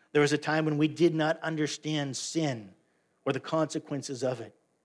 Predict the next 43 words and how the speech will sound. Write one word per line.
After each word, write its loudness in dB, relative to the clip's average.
A 0
time 4
when 4
we 4
did 4
not 4
understand -4
we -2
could -6
not -4
make -8
things -8
right 0
with -10
you, 0
and -2
that 2
it -6
simply -2
wasn't 2
enough -6
to -12
be -2
a 0
good -2
person -4
in -6
the -2
eyes -2
of -12
the -6
world 2
in -8
order -2
to -12
be -6
right -4
with -10
you. -10
But -2
in 0
your 4
word, 2